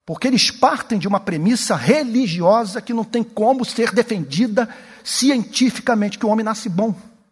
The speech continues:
que o homem é bom por natureza, que o meio que o corrompe. Aí a gente faz a seguinte pergunta: mas quem produz o meio? Por que temos as estruturas de opressão? É óbvio que elas atuam sobre o homem. É óbvio que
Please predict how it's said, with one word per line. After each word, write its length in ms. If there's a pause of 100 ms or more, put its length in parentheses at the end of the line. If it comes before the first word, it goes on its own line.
que 80
o 60
homem 340
é 80
bom 300
por 180
natureza, 460
que 100
o 60
meio 140
que 100
o 60
corrompe. 600
Aí 160
a 40
gente 160
faz 160
a 40
seguinte 280
pergunta: 320
mas 140
quem 120
produz 300
o 60
meio? 280 (360)
Por 200
que 220 (240)
temos 320
as 120
estruturas 600
de 80
opressão? 500 (540)
É 100
óbvio 480
que 140
elas 220
atuam 540
sobre 300
o 80
homem. 280 (680)
É 100
óbvio 480
que 380